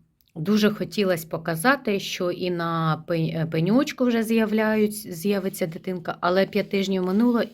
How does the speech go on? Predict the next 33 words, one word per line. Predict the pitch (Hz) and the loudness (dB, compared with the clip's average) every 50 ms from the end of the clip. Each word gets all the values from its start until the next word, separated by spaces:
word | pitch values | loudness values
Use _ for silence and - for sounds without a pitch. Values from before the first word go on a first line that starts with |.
| - _ | -10 _
і | - 180 175 175 170 175 170 | -8 -6 -4 -2 -2 -2 0
ні. | 165 165 160 156 160 165 - - - - - - - - - - - - - - | 0 0 0 0 -2 -4 -10 -18 -20 -18 -18 -18 -20 -20 -20 -20 -20 -20 -18 -6
Це | - - 247 | 0 2 4
нічого | 262 254 247 240 220 190 190 | 4 4 4 2 0 -2 -4
страшного, | - - 180 165 160 - - 226 226 240 247 208 233 233 226 226 - - - _ _ _ | -4 -8 -8 -8 -8 -8 -4 -2 0 0 0 0 0 -2 -2 -4 -8 -16 -20 _ _ _
корінчики | - 208 208 202 196 185 180 - 180 165 - 165 165 | 0 2 2 4 2 2 0 -4 -6 -4 -4 -2 -2
живі, | 151 156 170 185 190 233 262 294 311 320 - - - | -2 0 0 0 2 2 2 2 2 0 -2 -2 -2
е, | 170 175 170 | -2 -2 -2
буде | 165 165 175 185 196 165 175 170 | -2 -4 -2 -2 0 0 0 0
в | 170 | 0
неї | 170 170 165 165 165 160 | 0 -2 -2 -2 -2 -4
сили, | 160 160 - 247 269 285 269 233 | -4 -2 0 2 4 4 4 4
потенціал, | - - 165 165 160 170 165 160 160 - 185 185 196 226 240 | 2 0 -4 -6 -4 -4 -4 -4 -4 -2 0 2 2 2 2
захоче, | 190 - 160 160 160 208 226 247 247 - - | 0 0 -2 -2 0 2 2 2 0 -2 -6
тоді | - - 147 135 175 190 | -6 -6 -4 0 0 0
вона | 180 165 156 156 160 | 2 2 0 0 0
мені | 160 160 156 151 | 0 0 0 -2
дасть. | 139 143 143 139 131 135 - - - - - - - - _ _ _ | -6 -8 -8 -10 -12 -12 -18 -20 -20 -20 -20 -20 -20 -20 _ _ _
Мені | - 170 175 180 | -4 -2 -2 -2
дуже | 170 190 170 175 180 | 0 0 0 0 0
хотілося, | - 190 185 160 240 240 226 190 | 0 -2 0 2 4 4 4 2
щоб | - - 165 165 - | 0 -2 -6 -6 -4
і | 170 | -4
на | 170 170 | -4 -4
цьому | 165 165 - 160 143 135 135 135 131 | -6 -6 -4 -2 -2 0 0 -2 -4
пеньочку | 131 - 147 151 165 190 233 311 330 - - - 262 247 240 240 233 | -4 -4 -4 -2 0 2 2 2 0 -2 -2 0 2 2 2 2 0
вже | 185 151 165 190 220 233 | 0 2 2 2 2 2
з'явилась | 190 180 170 156 160 180 196 196 185 | 2 0 0 2 2 2 2 2 2
дитинка, | - 160 - - 160 156 147 151 147 | 0 -4 -4 -2 -4 -4 -4 -2 -2
і | 143 143 | -2 0
вам | 165 190 208 208 | 0 0 0 -2
показати | 208 165 - 147 139 165 170 165 160 147 | -2 -4 -2 0 0 0 0 0 -2 -4
результат. | 147 135 131 - 160 160 - 156 151 - | -4 -4 -4 -8 -12 -12 -14 -16 -18 -18